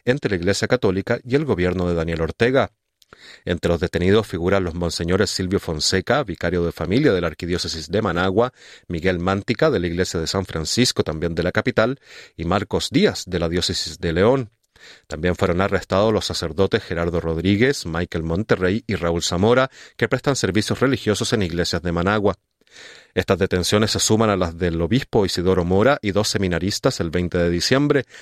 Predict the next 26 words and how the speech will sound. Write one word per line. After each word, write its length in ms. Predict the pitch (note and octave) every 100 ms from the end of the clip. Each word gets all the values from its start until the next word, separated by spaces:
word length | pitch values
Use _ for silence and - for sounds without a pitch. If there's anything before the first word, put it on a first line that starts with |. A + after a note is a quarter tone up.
| - -
a 60 | B2+
las 160 | C3+
que 320 | - C3+ A#2
siguieron 460 | F#2+ E2+ G#2 F3+ A2
en 100 | F2+
la 100 | F2+
última 360 | F#2+ F#2 F#2+ F#2
semana 360 | F2 F2 G#2
las 160 | A#2 D#2+
del 160 | F2 D#2
vicario 380 | E2+ G2 G#2
general 400 | F2 A2 G2+ G#2+ G#2
de 100 | E2+
Managua, 480 | D#2+ E2+ F#2 C3
Carlos 340 | - G2+ F2+ -
Avilés, 560 | A#2 G2+ F2 A#2 - - - - -
y 80 | A#2+
los 100 | G2
sacerdotes 640 | G#2+ G2+ E2+ G2 - G#2+ -
Héctor 320 | G#2 - F2+
Treminio, 500 | - F2 G2+ B2 E3
Fernando 480 | - E2 F#2+ F#2+ G2
Calero 400 | D#3 A#2 A2 -
y 100 | G#2
Pablo 300 | F#2 F2+ F2
Villafranca. 720 | F2 E2 - A#2+ A#2+ A#2+